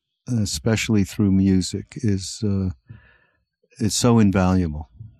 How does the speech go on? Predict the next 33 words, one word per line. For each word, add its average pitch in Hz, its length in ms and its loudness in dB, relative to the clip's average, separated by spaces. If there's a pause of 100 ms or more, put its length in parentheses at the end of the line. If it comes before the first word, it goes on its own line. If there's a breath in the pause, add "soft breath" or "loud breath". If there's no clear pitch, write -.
(160)
And 90 560 -4
we're 107 300 2
happy 104 360 0
to 95 80 2
be 98 200 0
able 95 180 0
to 90 200 -2 (260)
help 95 260 -4
present 101 540 0
it 101 280 0
and, 90 480 0
uh, 87 240 -2 (680 soft breath)
and 92 140 0
just, - 480 -4
uh, 87 220 0 (460)
you 98 120 0
know, 92 40 0
the 95 140 -4
kind 101 220 2
of 87 100 0
work 95 260 0
that - 180 -6
you've 90 120 -2
been 87 140 0
doing 92 220 0
with 87 120 -4
this 95 180 -6
band 95 380 0
and 82 100 0
solo 95 460 0
and 87 120 0
everything 92 340 0
else. 87 380 -4